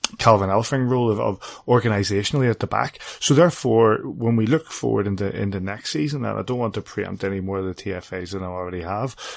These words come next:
but looking forward in the next season, Davey, defensive depth, leadership and defensive depth. Jerry didn't really do it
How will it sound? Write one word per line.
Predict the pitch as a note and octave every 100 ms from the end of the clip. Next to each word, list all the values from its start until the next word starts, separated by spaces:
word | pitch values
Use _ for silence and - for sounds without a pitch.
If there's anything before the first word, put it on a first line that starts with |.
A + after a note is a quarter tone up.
| -
but | A2+
looking | B2+ C#3+
forward | B2+ A#2
in | F#2+
the | F2
next | F#2+ - -
season, | E3 D3 - D3 - -
Davey, | C3+ C3 C3 - - _ B3 G3 -
defensive | - - C3+ D3+ B2+
depth, | - A#2 - - - _ _ _
leadership | G#2+ B2+ D3 -
and | C#3+
defensive | A2 - G#2+ G#2 G2
depth. | A#2 A#2
Jerry | A2+ D#3+ E3+
didn't | C#3+ A#2+
really | G2+ F#2
do | F2 F2
it | F#2